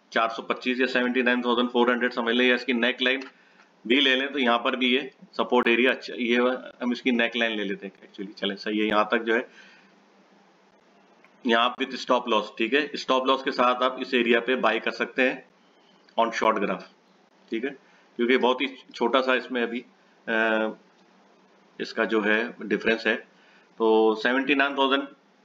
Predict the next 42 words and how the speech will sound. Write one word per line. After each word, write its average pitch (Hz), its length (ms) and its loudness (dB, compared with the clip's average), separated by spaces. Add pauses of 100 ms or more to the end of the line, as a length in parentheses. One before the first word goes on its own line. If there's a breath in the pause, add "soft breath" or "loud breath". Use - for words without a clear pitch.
(140)
टू 135 180 4
हंड्रेड, 131 360 4
थ्री 131 180 0
हंड्रेड, 127 340 2
फ़ोर 127 180 4
हंड्रेड, 101 380 -2
ये, 127 160 4 (200)
ये 131 180 2
जो 131 120 2
है 127 180 2
ये 135 160 2 (460 soft breath)
support 131 360 2
area 127 260 4
है 139 200 0
according 131 320 0
to 131 120 -4
price 117 220 0
action। 104 300 -6
तो 110 60 -4
यहाँ 107 240 2
पे 143 120 -2
ये 139 160 2
कोई 139 180 0
week 135 240 0
बनती 147 280 0
है 139 240 2 (320 loud breath)
और 131 120 -2
closing 160 340 4
इसके 165 180 0
ऊपर 139 240 2
आती 123 240 -2
है, 107 100 0 (760)
तो 127 220 8
that's 131 300 2
good, 135 200 -2 (160)
अच्छा 135 280 0
है, 131 100 2 (220)
अ, 120 60 2
अच्छे 123 460 2
volume 135 340 2
के 135 60 -2
साथ 127 340 -2